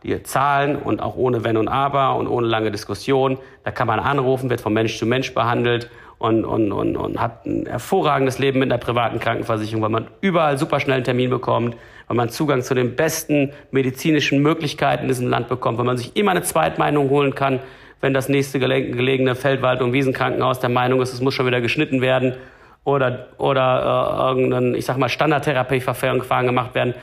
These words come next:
wo die Medizin mittlerweile eigentlich schon viel weiter ist. All das kannst du machen, wenn du zu einer guten Gesellschaft gehst und vor allen Dingen aufs Kleingedruckte achtest, aber vor allen Dingen dir auch ein Konzept überlegst,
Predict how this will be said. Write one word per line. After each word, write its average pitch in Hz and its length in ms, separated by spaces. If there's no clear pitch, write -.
wo 131 100
die 127 80
Medizin 131 360
mittlerweile 127 380
eigentlich 113 160
schon 110 160
viel 120 240
weiter 143 340
ist. 139 180
All 151 180
das 156 180
kannst 139 260
du 135 40
machen, 123 280
wenn 120 100
du 120 80
zu 117 120
einer 113 120
guten 123 240
Gesellschaft 101 480
gehst 135 260
und 214 300
vor 151 160
allen 139 260
Dingen 135 180
aufs 127 260
Kleingedruckte 127 560
achtest, 117 400
aber 139 240
vor 135 160
allen 131 160
Dingen 123 160
dir 120 120
auch 117 80
ein 113 80
Konzept 123 400
überlegst, 180 480